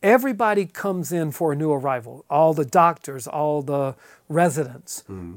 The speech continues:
Speaker 1: all the nurses that can leave patients. It's a critical care facility. So you're on this metal table with this agricultural type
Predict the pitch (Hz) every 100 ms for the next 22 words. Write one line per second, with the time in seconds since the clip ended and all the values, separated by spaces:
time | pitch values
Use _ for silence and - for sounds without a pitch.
0 | 107 156 165 160 151 175 175 - 131 123
1 | 139 - 151 147 139 - 151 - 120 147
2 | - 135 170 160 - 143 - 151 143 135
3 | - 139 160 139 127 123 _ _ _ _
4 | - - 196 180 160 190 214 196 - -
5 | - _ _ _ _ 170 170 196 185 170
6 | 156 143 151 151 156 143 147 - - 160
7 | 170 160 - 165 160 - 147 131 - 151
8 | 147